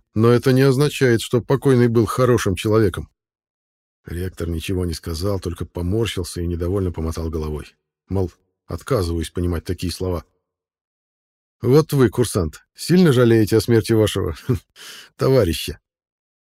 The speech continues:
Сыщик криво усмехнулся. «Мне наплевать», пожимаю я плечами. «Не знал его и не хочу знать. Наглый парень, агрессивный. И да, хорошо, что мне не придётся с ним драться.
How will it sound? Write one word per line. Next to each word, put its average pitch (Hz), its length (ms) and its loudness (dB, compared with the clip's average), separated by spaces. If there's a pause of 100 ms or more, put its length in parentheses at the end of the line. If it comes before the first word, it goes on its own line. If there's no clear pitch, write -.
(320)
Сыщик - 500 -14
криво 90 300 -4
усмехнулся. 90 680 -8 (840)
«Мне 151 240 4
наплевать», 104 500 0 (600)
пожимаю 80 420 -10
я 82 100 -8
плечами. 85 480 -8 (480)
«Не 120 160 4
знал 143 280 4
его 117 220 4
и 120 100 4
не 131 100 2
хочу 127 280 0
знать. 87 300 -6 (480)
Наглый 139 420 4
парень, 135 400 0
агрессивный. 127 680 0 (500)
И 170 140 2
да, 151 360 2
хорошо, 143 420 0
что - 140 0
мне 127 140 4
не 123 80 4
придётся 117 340 2
с - 80 -4
ним 113 140 2
драться. 107 380 0